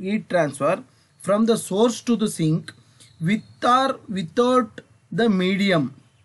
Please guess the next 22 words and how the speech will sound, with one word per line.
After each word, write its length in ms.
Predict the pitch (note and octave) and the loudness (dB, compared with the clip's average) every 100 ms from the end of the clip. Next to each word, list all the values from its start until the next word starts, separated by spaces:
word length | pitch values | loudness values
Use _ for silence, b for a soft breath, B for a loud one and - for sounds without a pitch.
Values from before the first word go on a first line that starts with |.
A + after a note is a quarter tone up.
| _ - - | _ -20 -4
And 280 | G3+ A3 A3+ | 2 4 2
while 400 | F#3 G3 C4 C#4+ | 2 2 4 4
the 220 | B3 B3 | 2 2
heat 380 | A3 G#3+ C4 - | 2 2 0 -2
transfer 640 | A3+ A3+ A3+ A#3 G3 A3 A3 b b _ | 2 2 2 0 2 0 -2 b b _
from 380 | - G#3 C4 | 0 2 4
the 280 | A3+ G3 A3 | 4 2 -2
source 420 | - G3 A3+ A#3 - | -4 -2 0 0 -2
to 160 | B3 | -4
the 120 | G3+ | -2
sink, 520 | E3 - F#3 F3+ - - | -4 -4 -4 -4 -10 -14
it 120 | F#3 E3+ | -8 -4
won't 300 | G#3+ B3+ F#3+ | 0 0 0
disturb 400 | F#3 G3+ A#3 G#3+ | -4 -2 -2 0
the 100 | G#3+ | 0
medium, 380 | G#3+ G#3+ A3+ | 2 2 2
it 160 | G3+ E3+ | 0 -2
won't 260 | G3+ A#3 G#3 | 0 0 2
heat 260 | F3 A3 | 0 2
up 160 | A3+ E3+ | 0 0
the 100 | G#3 | -4
medium, 500 | F#3 E3 E3 G3+ | -2 -2 -2 -2